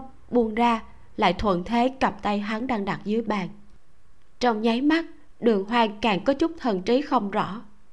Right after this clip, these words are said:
Trong lòng Mộc Phong Đình lại trầm xuống, cười khổ nói: "Một chút cơm vẫn có thể mời được."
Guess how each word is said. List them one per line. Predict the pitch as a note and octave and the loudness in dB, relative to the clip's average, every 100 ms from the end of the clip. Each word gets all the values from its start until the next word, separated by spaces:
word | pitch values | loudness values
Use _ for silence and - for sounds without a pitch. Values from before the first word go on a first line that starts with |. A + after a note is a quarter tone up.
| - - - - - - - - - - - | -18 -18 -18 -18 -18 -18 -18 -18 -18 -18 -2
Trong | A#3 G#3 | 0 4
lòng | G3 F3 | 4 6
Mộc | - - | 4 4
Phong | G#3 F#3+ | 2 2
Đình | G3 E3+ | 2 2
lại | G3 D#3+ | 0 0
trầm | A3 F#3+ - | 0 -2 -2
xuống, | - G#3+ A#3+ - - - | -2 -2 -4 -10 -16 -6
cười | - F#3 | 2 2
khổ | D#3 - D#3+ F3+ D#4+ | 2 0 0 -2 -6
nói: | G#3+ G3+ A#3 A#3+ - - - - - - - - - - - - | -6 -6 -6 -10 -16 -16 -16 -16 -16 -16 -16 -16 -16 -16 -16 -4
"Một | D3 D3 | 0 4
chút | F#3+ F#3+ | 4 4
cơm | E3+ E3 | 4 4
vẫn | D#3+ E3 | 4 2
có | F#3+ | 2
thể | F3 | 2
mời | D#3+ C#3+ | 2 0
được." | C#3+ C#3+ C#3+ | 0 -2 -4